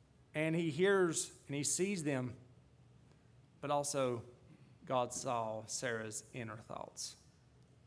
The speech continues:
So our confession of faith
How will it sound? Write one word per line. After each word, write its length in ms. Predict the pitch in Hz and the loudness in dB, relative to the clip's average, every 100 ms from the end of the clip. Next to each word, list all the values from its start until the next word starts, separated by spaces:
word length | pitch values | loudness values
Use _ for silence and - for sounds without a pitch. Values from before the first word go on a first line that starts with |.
| - - - - - - - - - - - - - - - - - - - - - - - - - - - - - - - - - - - - - - - | -20 -20 -20 -20 -20 -20 -20 -20 -20 -20 -20 -20 -20 -20 -20 -20 -20 -20 -20 -20 -20 -20 -20 -20 -20 -20 -20 -20 -20 -20 -20 -20 -20 -20 -20 -20 -20 -20 -16
So 180 | - 156 | -4 2
our 120 | 139 | 4
confession 520 | 139 151 156 151 147 139 | 2 0 2 2 2 -2
of 100 | 117 | 2
faith 460 | 156 147 139 - | 4 4 2 -6